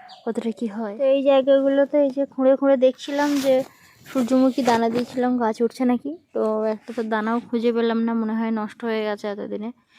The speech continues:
এই ছোট ছোট গাছগুলো দেখছেন, ওইগুলো হচ্ছে ঝাল গাছ, আর বাকি সবই ঘাস টাস হয়েছে। এই যে পালং শাকের দানা আর ঝালের দানা একসঙ্গে দিয়েছিলাম। তো গাছগুলো কি সুন্দর বেড়ে উঠছে,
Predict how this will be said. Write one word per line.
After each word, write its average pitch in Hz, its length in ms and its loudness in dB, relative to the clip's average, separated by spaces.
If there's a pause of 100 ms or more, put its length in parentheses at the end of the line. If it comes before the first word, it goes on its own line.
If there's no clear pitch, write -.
(320)
এই 247 120 -2
ছোট 240 120 -2 (100)
ছোট 254 120 -4 (140)
গাছগুলো 233 400 0
দেখছেন, 302 300 -4 (180)
ওইগুলো 240 300 -2 (100)
হচ্ছে 233 240 -6 (160)
ঝাল 214 200 -2 (120)
গাছ, 196 140 -10 (120)
আর 220 80 -6 (100)
বাকি 208 320 -8
সবই 226 240 -6 (160)
ঘাস 214 220 -8 (120)
টাস 220 160 -8 (120)
হয়েছে। 208 300 -10 (680)
এই 226 140 -2 (100)
যে 214 120 -2 (600)
পালং 233 360 4
শাকের 240 300 0
দানা 220 200 0 (120)
আর 226 80 2 (100)
ঝালের 208 300 0
দানা 233 260 0
একসঙ্গে 220 420 -8
দিয়েছিলাম। 202 420 -8 (960)
তো 226 80 2 (760)
গাছগুলো 240 380 4 (100)
কি 269 100 0 (120)
সুন্দর 247 500 6 (420)
বেড়ে 226 280 8
উঠছে, - 260 -4